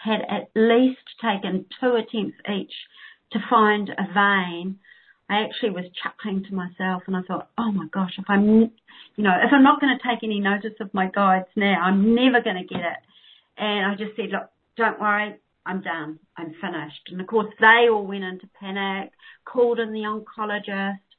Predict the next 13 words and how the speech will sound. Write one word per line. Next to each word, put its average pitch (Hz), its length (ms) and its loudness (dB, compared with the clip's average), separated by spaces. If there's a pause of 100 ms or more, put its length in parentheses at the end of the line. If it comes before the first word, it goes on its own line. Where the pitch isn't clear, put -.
(480)
and 180 120 -4
I 180 160 -2
was 185 120 -8 (140)
fine 170 280 -8
with 170 200 -12
it. 156 120 -8 (140)
I 175 80 -8
knew 185 720 -2 (140)
that 175 180 -6
I 165 140 -4 (120)
had 185 140 -8 (180)
had 180 120 -4 (120)
enough. 156 300 -2